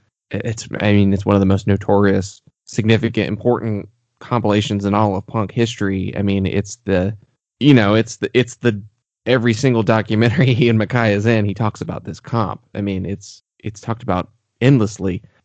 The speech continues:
and it's very easy to have never heard it. Uh, so I do think it's really worth going out and, and tracking it down and listening to it. Uh, listening to it on,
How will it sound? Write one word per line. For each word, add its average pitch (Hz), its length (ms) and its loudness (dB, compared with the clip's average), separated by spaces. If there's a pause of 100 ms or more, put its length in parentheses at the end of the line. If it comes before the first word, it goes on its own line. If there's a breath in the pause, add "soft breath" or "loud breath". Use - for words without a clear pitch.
and 139 180 2
it's 131 120 -2
very 135 240 2
easy 127 300 -2
to 175 120 -4
have 160 160 0
never 120 240 -2
heard 135 180 0
it. - 140 -10 (380)
Uh, 98 260 -2
so 110 160 0
I 98 140 0
do 139 240 0
think 117 240 -2
it's 110 160 -6
really 104 200 0
worth 101 280 -4
going 95 260 -6
out 90 160 -6
and, 101 240 -8 (240)
and - 160 -6
tracking 101 300 -4
it 87 80 -4
down 90 200 -4
and 90 80 -6
listening 98 340 -4
to 92 220 0
it. 95 160 0 (440 soft breath)
Uh, 87 180 0
listening 95 240 -2
to 98 140 2
it 95 60 4
on, 92 220 0